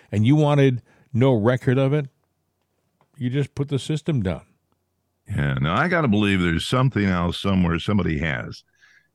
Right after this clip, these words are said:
Speaker 2: that monitors things, and somewhere they're gonna get their hand caught in the cookie jar. I can guarantee this, though.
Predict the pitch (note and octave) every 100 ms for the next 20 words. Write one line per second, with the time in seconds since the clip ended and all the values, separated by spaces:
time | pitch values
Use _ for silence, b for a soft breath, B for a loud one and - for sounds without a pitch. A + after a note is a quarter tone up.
0 | - A#2+ A2 A#2+ B2 C3+ C3+ A#2+ F#2 F2+
1 | - F#2 E2 F#2 G2 G2 G2 - _ _
2 | - - G#3 G#3+ F#3+ F3 D#3 C#3 C3 A2+
3 | G#2 A2 G2 - F#2+ - _ F2 E2 -
4 | A#2 G2 D#2 C#2+ D2+ D#2+ A2+ G2 D#3+ A3
5 | G3+ F3 E3 D#3+ - D2+ C2